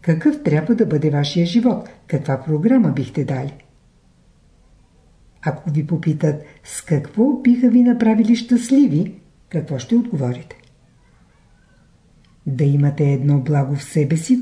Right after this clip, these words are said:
което хората да не искат. Кажете ми сега едно благо, което хората да не искат, за да бъдете щастливи. То да е само за вас. Другите да се радват на това благо.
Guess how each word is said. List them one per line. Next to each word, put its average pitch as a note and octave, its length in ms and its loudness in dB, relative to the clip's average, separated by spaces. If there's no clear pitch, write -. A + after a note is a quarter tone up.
което D3 340 0
хората C#3+ 640 -2
да C3 220 -2
не C3+ 120 -2
искат. D#3 600 -4
Кажете A#3 380 2
ми C#3+ 100 4
сега C#3 320 0
едно C#3 280 0
благо, B3 440 2
което F#3+ 300 2
хората G3 400 0
да G#3+ 120 4
не A#3+ 80 6
искат, E3+ 440 0
за C#3+ 220 -2
да C#3 100 -4
бъдете C3 380 -4
щастливи. - 640 -2
То C3 160 -4
да C#3+ 120 -2
е D3+ 280 0
само C#3 380 -4
за D3 160 -2
вас. C3 420 -10
Другите A#3+ 480 2
да B3+ 120 4
се C4 180 2
радват E3+ 360 0
на C#3+ 120 0
това B2+ 240 -4
благо. C3+ 380 -8